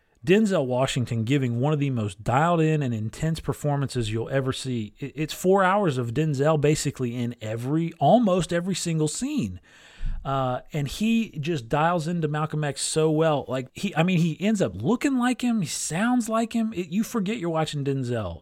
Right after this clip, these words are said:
and you feel like you're watching Malcolm X when really you're watching one of the biggest movie stars in Hollywood history give a performance. But he's so good in it that it's just, it's amazing to me that he didn't win an Oscar for doing that performance, because it is a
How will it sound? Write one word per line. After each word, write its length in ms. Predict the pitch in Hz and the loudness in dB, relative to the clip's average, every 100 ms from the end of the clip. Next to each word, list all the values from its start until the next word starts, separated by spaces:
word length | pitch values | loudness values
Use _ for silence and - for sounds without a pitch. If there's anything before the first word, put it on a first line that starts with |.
| - | -8
and 140 | 120 | -6
you 80 | 113 | -4
feel 180 | - 139 | 0 0
like 160 | 120 | 0
you're 80 | 123 | -2
watching 500 | 110 107 - 107 101 | -2 -4 -6 -8 -2
Malcolm 340 | - - 120 | -2 0 -2
X 200 | 123 113 | -4 -4
when 260 | 127 135 123 | -6 -4 -2
really 280 | 135 208 151 | -2 -2 -2
you're 120 | 147 | -2
watching 420 | 123 127 - 135 | 0 -2 -2 -4
one 120 | 120 | -4
of 60 | 156 | -2
the 80 | 147 | -2
biggest 320 | 139 131 - | -2 -2 -4
movie 240 | 123 120 | -4 -4
stars 360 | 120 113 107 113 | -4 -4 -2 -2
in 100 | 110 | -2
Hollywood 360 | 110 113 110 113 | -4 -2 -2 -2
history 540 | 202 - 104 101 107 - - - _ _ | -2 -4 -8 -8 -10 -14 -20 -20 _ _
give 160 | 143 139 | -2 -2
a 80 | |
performance. 500 | 120 123 160 147 113 | -2 -4 -4 -4 -6
But 280 | - 123 113 | -6 -6 -6
he's 240 | - 156 147 | -6 -6 -4
so 220 | 170 165 | 0 2
good 180 | 143 143 | 2 2
in 140 | 127 | 2
it 180 | 117 - _ 120 | -4 -8 _ -8
that 220 | 110 113 | -6 -6
it's 420 | 120 113 - - - - - - | -6 -8 -8 -14 -20 -20 -20 -4
just, 240 | 143 165 - | -4 -4 -2
it's 200 | 160 160 | 0 0
amazing 540 | 143 165 220 180 165 | 0 0 0 -2 -4
to 100 | 151 | -4
me 160 | 143 135 | -2 -2
that 100 | 120 | 0
he 80 | |
didn't 200 | 117 117 | -2 -2
win 120 | 117 110 | -2 -4
an 120 | 107 | -4
Oscar 500 | 101 104 - 98 - - - - - - - | -6 -8 -8 -10 -8 -6 -6 -8 -16 -20 -18
for 180 | - 123 | -6 -2
doing 400 | 127 123 110 113 | 0 0 -2 -4
that 240 | 117 104 | -6 -6
performance, 420 | 110 - 104 101 | -10 -8 -8 -8
because 320 | - 117 120 | -10 -6 -4
it 140 | 135 135 | -2 -2
is 160 | 110 - | -4 -6
a 320 | 131 123 120 | -4 -4 -6